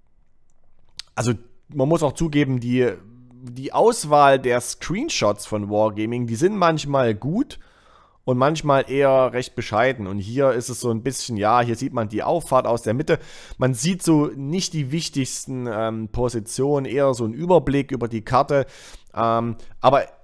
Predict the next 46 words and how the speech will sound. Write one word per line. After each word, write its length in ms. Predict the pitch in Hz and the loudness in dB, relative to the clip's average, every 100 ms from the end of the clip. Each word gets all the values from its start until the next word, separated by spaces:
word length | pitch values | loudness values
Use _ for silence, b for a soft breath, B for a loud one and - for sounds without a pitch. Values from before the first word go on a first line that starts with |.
| _ - - - - - | _ -20 -20 -20 -20 -14
ich 180 | - - | -10 0
glaube 340 | 165 214 185 | 4 6 6
auch, 140 | 151 151 | 4 2
dass 120 | 147 | -2
die 120 | 139 | -2
Karte 200 | 143 143 | 0 0
noch 100 | 147 | 0
in 80 | 135 | -2
einem 100 | 127 | -4
recht 220 | 117 120 | -4 -8
frühen 300 | - 143 147 | -8 -4 -4
Stadium 560 | - 123 101 143 113 98 | -2 0 2 2 -2 -4
ist. 220 | 123 - | -6 -6
Und 160 | 104 101 | -8 -6
wir 100 | 95 | -6
haben 140 | 131 | -4
ja 80 | 117 | -6
mittlerweile 400 | 117 107 107 87 | -4 -2 -2 -4
auch 160 | 98 | -8
andere 240 | - 120 127 | -10 -12 -10
Karten, 340 | - 104 107 | -8 -8 -8
wo 80 | 113 | -8
ich 80 | 113 | -6
denke, 180 | 117 117 | -4 -6
dass 160 | 107 | -6
wir 80 | 117 | -8
die 320 | 120 139 - | -8 -10 -8
eher 360 | 139 147 131 - B B B B - | -2 4 4 2 B B B B -6
auf 340 | 117 123 117 - | 0 0 0 -8
dem 440 | 110 110 110 113 - | -4 0 2 0 -2
Live-Server 1080 | 110 101 113 123 - 113 107 104 104 98 95 | 0 2 2 -2 -4 0 2 2 0 -2 -4
sehen 600 | 98 98 127 139 110 90 | -8 -2 0 0 -2 -2
werden. 400 | 85 67 - 90 | -4 -4 -8 -8
Insgesamt 580 | 139 170 - 151 170 175 | -4 -4 -2 2 2 0
kann 160 | 175 | -4
man 80 | 185 | -4
hier 100 | 170 | -4
noch 100 | 160 | -6
keinen 220 | - 170 | -6 -8
großen 300 | 165 165 156 | -4 -6 -4
Eindruck 320 | 139 165 190 170 | -6 -6 -6 -4
gewinnen. 260 | 170 202 | -4 -2
Wir 120 | 143 | 0
wissen 260 | 160 170 160 | 0 -2 0
halt 240 | 147 127 | 0 0
nur, 300 | 143 160 180 | 0 2 2